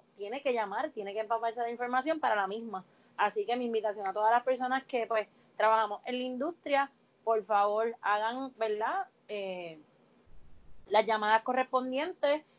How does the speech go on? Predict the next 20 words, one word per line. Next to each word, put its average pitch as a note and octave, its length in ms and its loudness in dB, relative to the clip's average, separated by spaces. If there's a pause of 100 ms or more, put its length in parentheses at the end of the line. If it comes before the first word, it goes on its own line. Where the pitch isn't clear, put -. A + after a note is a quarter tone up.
(120)
y A3+ 220 2
o A3 300 4
llenen G#3+ 360 -2
los B3 140 2
formularios, B3 680 2
¿verdad? A3+ 320 0
Que D#4 100 0
se C#4 120 -2
les A3 140 -4
pidan B3 480 -4
dentro A3 320 -4
de G#3 100 4
las G#3+ 120 2
plataformas G#3 560 -2
digitales, C#4+ 580 0 (320)
pues, A3+ 140 0
para A3 240 4
que G#3 100 -4
puedan G3+ 220 -4
recibir B3+ 720 -4